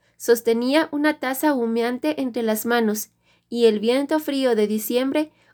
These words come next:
ofreció a Mark un intenso olor a manzanilla. "¿Y bien?", preguntó la mujer al llegar a su lado. Tenía la voz ronca y grave. "¿Qué te dice el instinto?".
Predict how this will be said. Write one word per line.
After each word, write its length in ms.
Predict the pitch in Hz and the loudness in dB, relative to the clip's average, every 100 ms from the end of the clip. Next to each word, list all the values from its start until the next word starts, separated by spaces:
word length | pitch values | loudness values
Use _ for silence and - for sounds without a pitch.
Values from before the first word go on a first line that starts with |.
| - | -6
ofreció 560 | 240 226 226 226 254 | 0 4 4 2 2
a 100 | 302 | 2
Mark 380 | 294 262 285 - _ _ | 4 2 0 -6 _ _
un 180 | - 285 | -4 2
intenso 640 | 320 302 294 262 269 320 311 | 4 4 2 0 0 -2 0
olor 300 | 240 220 240 | -2 0 0
a 60 | |
manzanilla. 720 | 269 294 277 226 233 233 208 - _ _ _ _ _ _ _ _ _ _ _ - | 0 -2 -2 -2 -2 -2 -4 -8 _ _ _ _ _ _ _ _ _ _ _ -8
"¿Y 100 | 208 | 0
bien?", 400 | 214 262 339 349 _ _ _ _ _ | 2 4 2 -2 _ _ _ _ _
preguntó 460 | - 247 233 226 254 | -2 2 2 2 2
la 120 | 302 | 2
mujer 440 | 294 226 254 294 - | 2 0 0 -2 -2
al 160 | 294 | -4
llegar 260 | 233 233 247 | -2 0 0
a 100 | 277 | -2
su 160 | 254 | -2
lado. 360 | 226 233 214 214 _ _ _ _ _ | 2 2 2 -4 _ _ _ _ _
Tenía 380 | 233 233 254 330 | -2 0 2 4
la 160 | 330 | 4
voz 240 | 240 262 277 | 2 0 0
ronca 480 | 294 269 285 311 311 | 0 0 2 -2 -2
y 160 | 247 226 | -4 0
grave. 400 | 240 240 208 214 _ _ _ _ _ _ _ - | 2 2 0 -6 _ _ _ _ _ _ _ -4
"¿Qué 140 | 254 | -4
te 180 | 254 311 | 2 2
dice 400 | 285 285 320 302 | 2 0 2 2
el 80 | 247 | 0
instinto?". 760 | 226 233 - 277 294 - 220 | -4 -6 -6 -4 -2 -2 -4